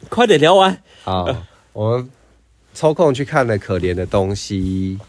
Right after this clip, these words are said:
Speaker 1: 很赞哦，超推的。
Speaker 2: 电影。
Speaker 1: 艾玛史东拍的。
Speaker 2: 超棒。对，不是他演的啦。
Speaker 1: 哇，剧-，剧情是在讲一个
Speaker 2: 剧情有要聊吗？反正大家自己去看。
Speaker 1: 科学怪人的故事嘛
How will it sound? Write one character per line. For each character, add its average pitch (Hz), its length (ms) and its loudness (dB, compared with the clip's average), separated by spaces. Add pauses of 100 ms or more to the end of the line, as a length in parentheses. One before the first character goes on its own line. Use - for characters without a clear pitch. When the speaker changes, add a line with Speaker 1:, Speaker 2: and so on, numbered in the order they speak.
Speaker 1:
很 190 400 2
赞 233 400 4
哦， 175 320 6
超 196 260 4
推 185 300 0
的。 123 420 2 (220)
Speaker 2:
电 123 240 -6
影。 87 400 -12 (300)
Speaker 1:
艾 208 180 2
玛 165 180 4
史 160 160 -6
东 127 100 2 (220)
拍 113 220 -4
的。 107 100 -8
Speaker 2:
超 85 120 -10
棒。 - 100 -18
对， 92 320 -10 (200)
不 120 100 -10
是 107 100 -14 (120)
他 117 200 -2
演 98 240 0
的 78 100 -10
啦。 104 160 0
Speaker 1:
哇， 233 200 6
剧-， - 280 -6
剧 208 180 0
情 147 200 0
是 165 100 -2
在 190 300 4
讲 139 240 -2
一 135 100 -6
个 151 460 0 (320)
Speaker 2:
剧 151 180 -10
情 123 160 -2
有 104 120 2
要 117 100 4
聊 101 200 2
吗？ 95 160 0
反 95 120 -2
正 104 60 -2
大 113 80 0
家 110 100 2
自 110 120 -8
己 90 100 -4
去 90 100 -6
看。 - 200 -2
Speaker 1:
科 220 80 6
学 151 220 2
怪 165 200 4
人 120 140 2
的 117 120 -2
故 139 160 0
事 120 220 0
嘛 110 280 -8